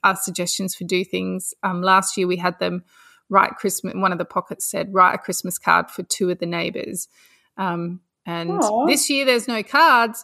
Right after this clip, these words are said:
Speaker 1: so it would be write an
Speaker 2: <laughs>
Speaker 1: e-card <laughs> for a neighbour or a friend or something. But,
Speaker 2: Aw.
Speaker 1: but it's, um,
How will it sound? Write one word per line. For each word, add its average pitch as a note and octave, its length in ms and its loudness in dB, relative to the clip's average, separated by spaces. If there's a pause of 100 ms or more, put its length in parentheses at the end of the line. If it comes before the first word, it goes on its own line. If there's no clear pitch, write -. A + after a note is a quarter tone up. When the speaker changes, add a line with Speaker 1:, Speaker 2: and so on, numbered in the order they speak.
(160)
Speaker 1:
so G3 260 -6
it - 140 -10
would F3+ 160 -14
be F3 360 -8 (160)
write G3 280 2
an C#4+ 140 2
Speaker 2:
<laughs> - 60 -12
Speaker 1:
e-card C#4+ 600 6
<laughs> - 280 -6
for G4+ 200 2
a C4+ 100 4
neighbour G#3 420 2
or G3+ 160 0
a G3 60 -2
friend G3+ 380 -4
or A3+ 120 -4
something. - 360 2
But, B3 180 6
Speaker 2:
Aw. D#4 100 -2 (420)
Speaker 1:
but A#3+ 140 2
it's, - 280 -2
um, G3+ 460 0